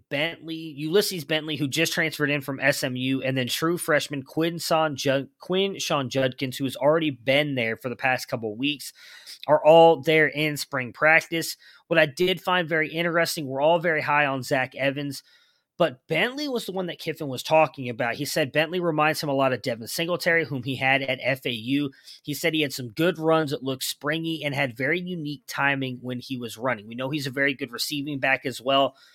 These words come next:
and at times we've seen Lane Kiffin use two to three running backs at, at, at different times in his offense. So I expect Zach Evans to get the bulk of the work, but Ulysses Bentley will be used.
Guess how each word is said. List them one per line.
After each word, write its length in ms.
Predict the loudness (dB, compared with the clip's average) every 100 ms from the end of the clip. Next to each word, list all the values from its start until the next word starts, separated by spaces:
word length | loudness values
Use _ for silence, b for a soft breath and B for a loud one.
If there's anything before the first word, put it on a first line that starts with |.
| B -14
and 100 | -10 0
at 240 | 2 2
times 340 | 2 0 0 -4
we've 200 | -6 -6
seen 260 | -6 -6
Lane 240 | -6 -6 -6
Kiffin 320 | -6 -6 -6
use 240 | -8 -6
two 300 | -6 -4 -4
to 180 | -4 -8
three 540 | -8 -8 -6 -4 -4 -4
running 380 | 2 2 2 0
backs 380 | 2 2 0 -10
at, 220 | -20 -10 0
at, 160 | 2 4
at 280 | 2 2
different 300 | -4 -6 -6
times 440 | 0 2 2 0 -8 B B
in 200 | -2 -2
his 280 | 0 -2 -2 4
offense. 480 | 4 4 0 -4 0
So 240 | 0 0 B B B 0
I 40 |
expect 320 | 2 4 0 4
Zach 220 | 4 4
Evans 300 | 0 -2 -6
to 100 | -6
get 200 | -4 -2
the 80 | -2
bulk 400 | 0 2 2 0
of 160 | -4
the 80 | -4
work, 240 | -2 -4 -4
but 160 | -8
Ulysses 440 | -4 -2 -2 -6 -6
Bentley 340 | -6 -4 -8
will 240 | -2 -2
be 100 | -2
used. 400 | -4 -4 -4 -4